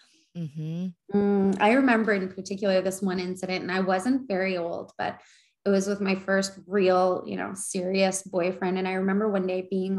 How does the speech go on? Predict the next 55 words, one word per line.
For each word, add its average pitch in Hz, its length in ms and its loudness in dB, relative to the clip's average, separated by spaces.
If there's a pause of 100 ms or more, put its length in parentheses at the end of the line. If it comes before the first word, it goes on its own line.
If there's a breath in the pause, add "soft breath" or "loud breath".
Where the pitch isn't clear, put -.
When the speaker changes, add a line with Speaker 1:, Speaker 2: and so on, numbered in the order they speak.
(120)
Speaker 2:
on 185 520 -4
the 196 80 -2
city 190 300 -2
bus, 196 560 -4 (560)
and 196 440 2
this 202 200 0
girl, 202 380 4
we 214 100 0
were 214 120 4
just 233 200 -6
sitting 240 200 0
in 220 80 2
the 208 60 -2
back 202 200 -2
of 202 40 -10
the 190 60 -10
bus, 202 280 -4
<laughs> 247 180 -6
and 254 140 2
this, 247 240 -2 (200)
you 202 120 -2
know, 175 80 -2
young 208 240 -2
girl 214 220 0
our 196 140 0
age 190 280 -8
just 190 240 -12
got 196 180 4
up 240 200 4
and 185 120 -4
walked 214 300 0
right 190 160 0
in 220 140 -2
front 202 140 0
of 196 140 -6
him. 170 300 -8 (840 soft breath)
And 220 160 6
of 220 140 0
course, 302 220 2
he 269 100 2
lifted 202 440 2
his 196 240 -2
head, 196 300 0
but 165 240 -6
for 196 120 0
me, 190 560 0 (280)
his 262 240 -2
head 208 320 2
was 185 400 -2 (420)
direct 214 540 2 (180)
eye 185 180 4
line 175 340 0
with 175 120 -10 (100)
her 180 100 2
butt. 156 360 -2